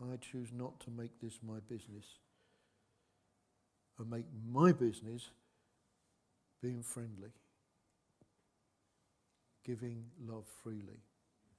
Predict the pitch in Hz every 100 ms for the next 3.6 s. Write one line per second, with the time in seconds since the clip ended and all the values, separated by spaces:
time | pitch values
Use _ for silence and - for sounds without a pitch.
0 | - - - _ _ - - - - -
1 | 220 247 175 160 151 151 180 - - -
2 | _ _ - - - _ _ _ _ _
3 | _ _ _ - 131 139